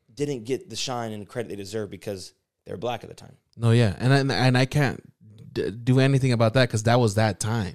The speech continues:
Speaker 1: That's, that, and that's, I'm just, and that's what I'm saying. That's my only problem
Speaker 2: Like,
Speaker 1: about
Speaker 2: even
Speaker 1: Elvis.
Speaker 2: Elvis couldn't have done anything.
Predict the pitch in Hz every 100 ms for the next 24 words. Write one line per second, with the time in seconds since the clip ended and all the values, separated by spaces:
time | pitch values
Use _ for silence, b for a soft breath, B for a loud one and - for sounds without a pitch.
0 | - 135 - 113 127 131 135 147 147 123
1 | 120 113 - 104 107 113 - 110 101 104
2 | 101 b b 110 120 - 104 127 131 -
3 | 110 104 104 110 127 151 151 135 123 139
4 | 123 - 123 110 101 107 104 110 90